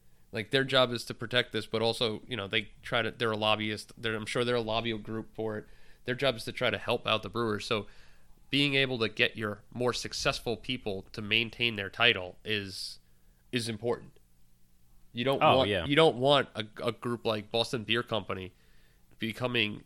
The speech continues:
Speaker 1: suc-, who has become super successful, but is still, you know, the number five brewer. And we talked about orders of magnitude. The orders of magnitude between what A B InBev does and what Boston Beer Company does is probably staggering as well.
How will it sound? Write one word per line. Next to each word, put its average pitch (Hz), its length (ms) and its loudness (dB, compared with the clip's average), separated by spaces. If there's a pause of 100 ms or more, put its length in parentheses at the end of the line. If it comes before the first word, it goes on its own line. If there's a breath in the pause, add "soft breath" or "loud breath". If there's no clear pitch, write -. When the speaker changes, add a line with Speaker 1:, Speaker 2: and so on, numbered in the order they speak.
(140)
Speaker 1:
suc-, - 400 -8
who 127 180 -2
has 110 120 2
become 120 340 -4
super 135 260 -6
successful, 107 760 -2 (100)
but 117 100 2
is 107 80 -4
still, 123 440 0 (500)
you 123 100 0
know, 98 140 -2 (360)
the 127 80 0
number 117 260 2
five 110 460 0
brewer. 117 380 0 (540)
And 104 260 -4 (440 soft breath)
we 135 120 0
talked 131 180 0
about 123 140 6
orders 113 280 2
of 101 60 -6
magnitude. 104 580 0 (640)
The 120 80 -2
orders 131 200 0
of 107 60 -6
magnitude 110 400 -2
between 107 320 -4
what 104 140 -6
A 117 80 0
B 110 200 -4
InBev 107 360 -2
does 98 240 -8
and 98 100 -10
what 98 160 -10
Boston 104 300 -6
Beer 117 160 -4
Company 101 320 -12
does 95 180 -14
is 95 80 -18
probably 98 400 -8
staggering 95 480 -8
as 87 120 -14
well. 98 260 -4